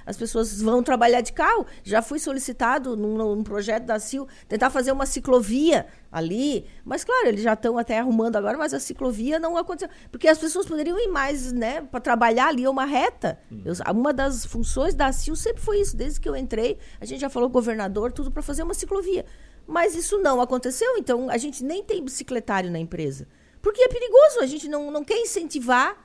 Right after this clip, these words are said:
Speaker 1: as pessoas a irem de bicicleta, não, não dá ali cê não tendo uma ciclovia. Então
Speaker 2: Uhum.
Speaker 1: as pessoas vão de carro, de ônibus. Nós temos cinco ônibus que saem no horário também, e ônibus também. Eles têm que ali fazer a volta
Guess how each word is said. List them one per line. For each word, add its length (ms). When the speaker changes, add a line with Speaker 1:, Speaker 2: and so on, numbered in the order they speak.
Speaker 1:
as 140
pessoas 300
a 40
irem 120
de 100
bicicleta, 560
não, 140
não 260
dá 140
ali 320
cê 180
não 180
tendo 220
uma 140
ciclovia. 520
Então 220
Speaker 2:
Uhum. 60
Speaker 1:
as 60
pessoas 380
vão 120
de 120
carro, 400
de 160
ônibus. 480
Nós 300
temos 340
cinco 800
ônibus 420
que 120
saem 340
no 100
horário 440
também, 420
e 160
ônibus 360
também. 400
Eles 260
têm 140
que 120
ali 280
fazer 300
a 80
volta 560